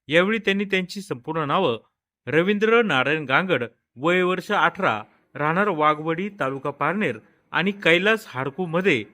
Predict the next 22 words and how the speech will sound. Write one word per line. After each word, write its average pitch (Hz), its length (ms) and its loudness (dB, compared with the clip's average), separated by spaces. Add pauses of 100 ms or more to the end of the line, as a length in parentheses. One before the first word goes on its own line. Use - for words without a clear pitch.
(240)
वय 165 160 2
वर्ष 170 300 -2
एकोणीस, 165 540 -4 (240)
राहणार 165 360 2
वाघवडी, 156 600 0
तालुका 139 300 -4
पारनेर 156 460 -2 (260)
अशी 170 240 -6
सांगितली 120 500 -6 (360)
व 233 80 4
ते 254 220 2
वापरत 202 380 2
असलेल्या 196 360 -4
मोटरसायकल 151 680 -8
बाबत 147 340 -2 (340)
पोलिसांना 226 500 -2 (240)
त्यांच्याकडे 196 500 -2
विचारपूस 135 480 -6
केली 127 220 -4
असता 143 380 4 (420)
सदरची 247 460 6
मोटरसायकल 160 720 0